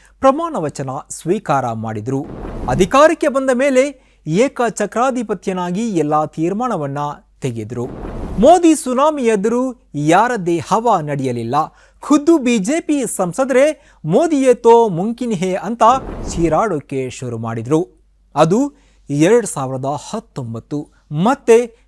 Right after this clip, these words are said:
ಲೋಕಸಭೆ ಚುನಾವಣೆ ನಡೆಯಿತು. ಮತ್ತೆ ನರೇಂದ್ರ ಮೋದಿ ಅವರದ್ದೇ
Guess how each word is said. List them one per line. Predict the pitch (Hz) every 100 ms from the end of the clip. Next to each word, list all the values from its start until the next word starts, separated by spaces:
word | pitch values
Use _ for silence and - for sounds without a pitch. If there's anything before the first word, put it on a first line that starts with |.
| 139
ಲೋಕಸಭೆ | 139 202 226 160 135 131 127
ಚುನಾವಣೆ | - 151 170 196 135 120
ನಡೆಯಿತು. | 113 113 113 - 156 - _ _
ಮತ್ತೆ | 185 269 320 302 311 294 _ -
ನರೇಂದ್ರ | 160 202 285 277
ಮೋದಿ | 180 165 151
ಅವರದ್ದೇ | 156 - 196 247 254